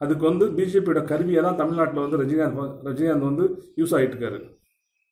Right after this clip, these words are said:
ஏன்னா, கருப்பர் கூட்டத்தோட ஐந்நூறு video delete பண்ண மாதிரி மாரிதாஸ், மாரிதாஸ் வகைராக்கள் பண்ற மாரிதாஸ், பாண்டே, கிஷோர் கே சுவாமி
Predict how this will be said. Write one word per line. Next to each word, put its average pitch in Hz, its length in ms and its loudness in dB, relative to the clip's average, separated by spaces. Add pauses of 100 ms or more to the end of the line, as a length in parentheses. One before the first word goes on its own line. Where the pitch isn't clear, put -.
(600)
ஏன்னா, 131 460 -4
கருப்பர் 196 380 2
கூட்டத்தோட 185 380 2 (420)
ஐந்நூறு 180 360 6
video 202 240 6
delete 180 280 4
பண்ண 180 180 0
மாதிரி 202 280 2 (100)
மாரிதாஸ், 202 480 4 (300)
மாரிதாஸ் 196 460 4
வகைராக்கள் 175 500 2
பண்ற 156 240 0
மாரிதாஸ், 160 520 2 (200)
பாண்டே, 165 340 2 (360)
கிஷோர் 180 300 2
கே 147 200 0
சுவாமி 147 360 0